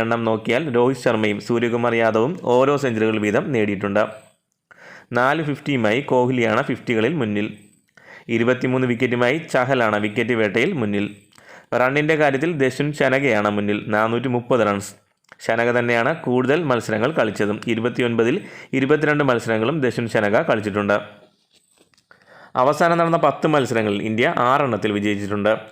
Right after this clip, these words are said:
ഹസാരംഗ രാജിവെച്ച ഒഴിവിൽ ചാരിത് അസാലങ്കയാണ് ശ്രീലങ്കയുടെ പുതിയ ടി ട്വൻ്റി ക്യാപ്റ്റൻ. ശ്രീലങ്ക സ്ക്വാഡിൽ കുശാൽ മെൻഡിസ്, ദിനേശ് ചണ്ഡിമാൽ, ദശുൻ ശനക, ഹസാരംഗ, തീക്ഷണ, പതിരാന,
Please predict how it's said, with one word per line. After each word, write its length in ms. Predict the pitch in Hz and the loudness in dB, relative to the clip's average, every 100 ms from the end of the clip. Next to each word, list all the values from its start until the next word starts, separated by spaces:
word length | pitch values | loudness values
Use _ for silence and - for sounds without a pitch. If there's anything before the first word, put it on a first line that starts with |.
| - - - - | -20 -20 -20 -2
ഹസാരംഗ 420 | 117 - 135 139 139 135 | 0 4 2 4 2 2
രാജിവെച്ച 380 | 131 135 131 135 | 2 0 2 2
ഒഴിവിൽ 240 | 123 139 180 - | 2 0 -2 0
ചാരിത് 360 | 123 123 127 - 127 | 0 0 -4 -4 -2
അസാലങ്കയാണ് 720 | 131 127 123 107 104 104 180 - - - - | 2 2 2 2 2 2 -2 -6 -20 -20 -2
ശ്രീലങ്കയുടെ 520 | 135 131 110 107 104 110 | 2 2 2 2 2 -2
പുതിയ 220 | 117 135 127 | 0 0 0
ടി 80 | 107 | -2
ട്വൻ്റി 200 | 104 101 95 | -2 -2 0
ക്യാപ്റ്റൻ. 340 | 104 104 107 104 - _ _ - _ - | -2 0 -4 -6 -16 _ _ -20 _ -2
ശ്രീലങ്ക 360 | 123 127 127 | 0 2 2
സ്ക്വാഡിൽ 420 | 127 123 117 135 185 - - - | 0 0 2 2 -2 -10 -20 -8
കുശാൽ 300 | 135 147 143 139 | -2 0 0 0
മെൻഡിസ്, 320 | 135 156 - 123 | -2 -4 -6 -4
ദിനേശ് 340 | 123 131 139 - | 0 2 0 0
ചണ്ഡിമാൽ, 400 | 117 113 117 180 180 - - 120 | -2 2 0 0 -6 -18 -14 0
ദശുൻ 280 | 127 143 147 135 | 0 0 -2 0
ശനക, 280 | 117 110 131 180 127 | 0 2 2 0 -2
ഹസാരംഗ, 480 | 117 120 117 117 139 170 - | 0 0 0 0 -2 -2 -4
തീക്ഷണ, 380 | 135 - 117 107 101 - | -4 -4 -2 0 -2 -2
പതിരാന, 400 | 110 113 113 | 0 2 2